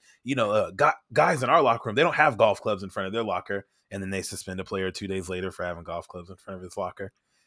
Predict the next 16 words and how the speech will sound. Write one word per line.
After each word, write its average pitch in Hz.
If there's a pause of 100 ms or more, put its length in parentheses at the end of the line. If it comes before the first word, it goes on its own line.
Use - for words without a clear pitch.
(240)
And 101
then, 98
uh, 98 (240)
the 117
last 110
week 113
of 104
the 104
season, 117 (320)
<laughs> -
they, 131 (260)
they 127
took 139
a 110
knee 113
twice, 127